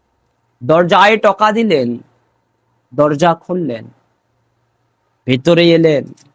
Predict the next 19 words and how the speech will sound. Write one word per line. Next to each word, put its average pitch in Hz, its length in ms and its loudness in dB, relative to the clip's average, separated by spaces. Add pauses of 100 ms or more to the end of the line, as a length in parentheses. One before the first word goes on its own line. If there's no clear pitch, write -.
(400)
বললেন, 160 260 2
"কি 170 200 0
চাও?" 107 340 -6 (960)
তিনি 196 180 2
তো 226 140 2
ভক্ত 202 380 0
একজন, 214 520 2 (960)
ভালো 190 200 2
করে 226 160 2
বুঝবেন। 202 540 0 (580)
আমরা 214 220 0
বেশিরভাগ 214 540 2
গুরু 214 180 4
ধরার 214 320 4
পরেই 214 280 2
এগুলো 202 240 2
ভুল 185 200 2
করে 175 220 2
থাকি। 139 300 -6